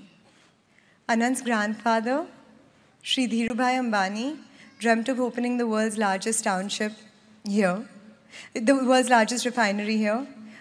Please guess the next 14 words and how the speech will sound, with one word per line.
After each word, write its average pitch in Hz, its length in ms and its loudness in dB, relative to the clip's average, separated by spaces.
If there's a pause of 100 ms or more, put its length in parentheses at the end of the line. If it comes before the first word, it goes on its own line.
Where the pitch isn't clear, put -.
(120)
Mukesh 240 380 -2
uncle 262 340 2
executed 226 720 -2
this 233 220 -4
dream 226 480 -4
with 226 180 -4
precision, 233 760 -4 (760)
and 247 100 2
Nita 247 240 0
auntie 262 340 2
built 214 460 -4
a 226 80 -4
vibrant 214 480 0
township 190 560 -4